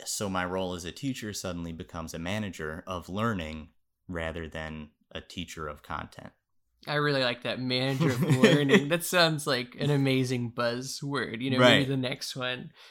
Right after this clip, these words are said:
Speaker 1: That
Speaker 2: next
Speaker 1: one
Speaker 2: one
Speaker 1: just
Speaker 2: coming
Speaker 1: came to
Speaker 2: up.
Speaker 1: me. There are buzzwords for that, but that, I think that best describes, in my mind, what a good model for education is. The, the educator is not a teacher of content.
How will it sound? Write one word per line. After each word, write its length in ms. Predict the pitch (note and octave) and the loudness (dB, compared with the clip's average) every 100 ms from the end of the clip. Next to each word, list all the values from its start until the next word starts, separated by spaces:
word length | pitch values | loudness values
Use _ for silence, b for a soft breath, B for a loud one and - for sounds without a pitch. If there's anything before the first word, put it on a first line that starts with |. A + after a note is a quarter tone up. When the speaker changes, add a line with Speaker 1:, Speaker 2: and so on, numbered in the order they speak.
| B B | B B
Speaker 1:
That 120 | - | 2
Speaker 2:
next 40 | B2 | 4
Speaker 1:
one 100 | C3 | 4
Speaker 2:
one 60 | B2+ | 2
Speaker 1:
just 140 | A#2 | -2
Speaker 2:
coming 200 | A#2+ B2+ | 0 0
Speaker 1:
came 40 | A#2+ | 0
to 40 | |
Speaker 2:
up. 60 | G#2 | 0
Speaker 1:
me. 100 | F#2+ | -2
There 220 | F#2+ G#2+ | -2 0
are 80 | A2 | 0
buzzwords 500 | A2+ G#2+ A2 F#2 - | 0 -2 -4 -6 -8
for 140 | F2+ | -10
that, 240 | E2+ D#2+ - | -8 -10 -10
but 260 | F#2 E2+ _ _ _ _ _ - | -10 -10 _ _ _ _ _ -2
that, 260 | A#2+ B2 | 0 0
I 80 | A#2+ | -2
think 220 | A#2 C3+ | -2 -4
that 320 | C3 A#2+ A2 | -2 -2 -2
best 260 | A2 G#2+ - | -4 -4 -6
describes, 760 | G#2 - G2+ G#2+ G2 F2+ F2+ - _ _ _ _ _ _ _ _ _ _ _ - | -10 -2 2 2 2 -4 -12 -14 _ _ _ _ _ _ _ _ _ _ _ -4
in 180 | G2+ G2 | -2 0
my 280 | F2+ A2+ B2+ | 2 4 2
mind, 360 | F#2 F2 F2+ | 0 -2 -4
what 120 | F2+ | -6
a 60 | F#2 | -6
good 220 | G2 G2 | -6 -4
model 360 | F2+ E2 E2+ F2+ | -2 0 0 -2
for 140 | - | -6
education 580 | F2 D#2+ E2 A#2+ C3+ - | -8 -6 -6 -6 -4 -10
is. 240 | D2+ - - b b b | -10 -12 -16 b b b
The, 220 | G#2+ F#2+ B2+ - | -6 -6 -6 -6
the 240 | G2+ F2 - _ - | -6 -6 -10 _ -2
educator 1080 | B2+ D3 A#2+ - A#2+ A2 B2 C3+ F#2+ F2+ - b b | -2 0 -6 -6 -4 -2 0 2 2 0 -6 b b
is 220 | - F#2+ | -8 -4
not 340 | G2+ G2+ G#2+ G#2+ | -2 2 2 2
a 80 | G#2 | -2
teacher 420 | - G2 - F#2+ | -4 -6 -4 -6
of 140 | E2+ | -6
content. 560 | - F2 E2+ - D#2 | -6 -6 -6 -8 -14